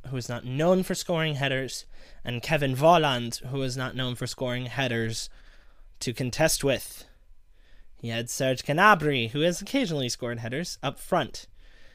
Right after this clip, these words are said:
He had Kai Havertz up front. He had Thomas Müller as, like,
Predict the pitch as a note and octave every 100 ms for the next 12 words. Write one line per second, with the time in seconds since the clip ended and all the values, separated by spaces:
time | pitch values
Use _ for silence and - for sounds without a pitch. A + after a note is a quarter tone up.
0 | - - - A#2 - C#3 D3 F3 A#3 F3
1 | D3 - - - - - - - - -
2 | C#3 - - F3 D#3+ - - - - -
3 | - C3 A#2+ C3 - D3 D3 - D3 F#3+
4 | F3+ B2 A2 - - - - - - C#3
5 | C3+ - C#3 C3 A#2+ -